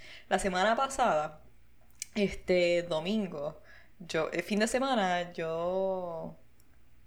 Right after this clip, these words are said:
ah, tenía un, algo el sábado y no, pues, no iba a poder correr. Y entonces domingo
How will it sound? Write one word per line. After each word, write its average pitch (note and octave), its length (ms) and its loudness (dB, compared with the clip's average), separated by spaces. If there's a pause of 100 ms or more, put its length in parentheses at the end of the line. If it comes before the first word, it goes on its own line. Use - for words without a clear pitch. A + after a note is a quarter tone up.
(180)
ah, G3 260 6
tenía F3+ 960 2
un, G3 640 -4 (460)
algo D#4 460 4
el C#4 100 4
sábado A3+ 420 6
y E3 100 2
no, D#3 100 -4
pues, D#3 120 2
no D#3+ 60 -4
iba D#3+ 100 0
a - 20 -2
poder G3+ 200 6
correr. - 240 -4 (540)
Y F3+ 100 -2
entonces E3 480 -2
domingo G3+ 680 0